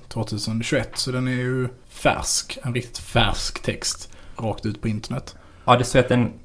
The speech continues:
Speaker 2: översättning från spanska, så den kan väl vara möjligtvis lite äldre från början. Men absolut, den är ju ny.
Speaker 1: Och den här texten ger liksom lite en kort historisk bakgrund.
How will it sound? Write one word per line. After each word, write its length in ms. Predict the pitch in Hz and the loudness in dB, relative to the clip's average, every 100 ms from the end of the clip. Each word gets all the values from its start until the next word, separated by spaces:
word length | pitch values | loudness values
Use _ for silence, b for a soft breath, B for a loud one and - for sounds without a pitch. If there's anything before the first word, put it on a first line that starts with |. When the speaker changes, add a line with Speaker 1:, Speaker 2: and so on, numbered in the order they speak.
| - | 2
Speaker 2:
översättning 420 | 123 113 107 110 | 4 4 2 2
från 120 | 113 | 2
spanska, 500 | 107 110 110 - - | 4 6 4 4 -2
så 120 | - 110 | 0 2
den 120 | 101 | 4
kan 120 | 107 | 4
väl 80 | 110 | 6
vara 240 | 113 110 - | 6 4 4
möjligtvis 420 | 107 107 110 107 | 4 4 2 2
lite 180 | 110 101 | 2 2
äldre 340 | 104 110 - - - - | 2 2 0 -4 -16 2
från 160 | 110 | 6
början. 360 | 101 101 - 117 - - | 8 8 6 2 -2 4
Men 160 | 110 107 | 6 6
absolut, 340 | - 110 107 | 6 4 4
den 100 | 104 | 6
är 40 | |
ju 60 | 107 | 8
ny. 240 | 117 113 - | 8 6 0
Speaker 1:
Och 240 | - 170 | 0 2
den 300 | 160 160 160 | 2 4 6
här 80 | 156 | 6
texten 720 | 156 156 - 147 147 131 143 139 135 | 6 4 6 4 4 0 -8 -10 -2
ger 260 | 151 139 135 | 4 6 4
liksom 240 | 127 135 | 2 0
lite 260 | 135 131 135 | 0 2 0
en 280 | 131 135 127 | 0 -2 -2
kort 260 | 135 117 | 0 0
historisk 360 | - 123 117 - | -2 -4 -4 4
bakgrund. 400 | 165 165 165 | 4 6 4